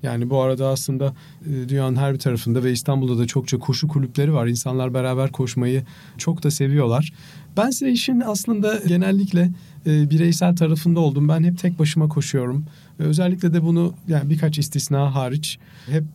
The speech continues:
ant-, bütün antrenmanlarımda yalnızım. Yani, evden çıkıyorum, Beşiktaş'ta oturuyorum. İşte, kı-, kırk kilometrelik antrenmanım varsa mesela, işte, Sarıyer'e git gel, e, kırk iki kilometre bizim evden. Veya bazen değişiklik olsun diye, e, Atatürk Havalimanı'na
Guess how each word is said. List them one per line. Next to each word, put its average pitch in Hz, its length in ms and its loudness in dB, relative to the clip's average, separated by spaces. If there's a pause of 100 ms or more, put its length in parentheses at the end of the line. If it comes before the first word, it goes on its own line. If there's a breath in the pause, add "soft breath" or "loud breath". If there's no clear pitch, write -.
ant-, 139 280 0
bütün 160 240 0
antrenmanlarımda 151 800 2
yalnızım. 135 600 0
Yani, 135 200 -2
evden 143 340 0
çıkıyorum, 139 480 0
Beşiktaş'ta 139 480 -2
oturuyorum. 127 520 0 (340 loud breath)
İşte, - 220 -4
kı-, - 240 -12
kırk 156 240 -4
kilometrelik 131 580 -2
antrenmanım 135 600 0
varsa 139 440 -2
mesela, 123 440 -2 (220 loud breath)
işte, - 160 -6
Sarıyer'e 147 480 2
git 151 180 -2
gel, 139 220 4 (200)
e, 131 160 0
kırk 147 260 -2
iki 151 140 -2
kilometre 113 540 0
bizim 110 200 -4
evden. 117 360 -2 (440 loud breath)
Veya 131 340 -2
bazen 127 380 -2
değişiklik 123 400 -4
olsun 120 320 -2
diye, 120 280 0 (120)
e, 120 240 -4
Atatürk 131 400 -2
Havalimanı'na 120 680 0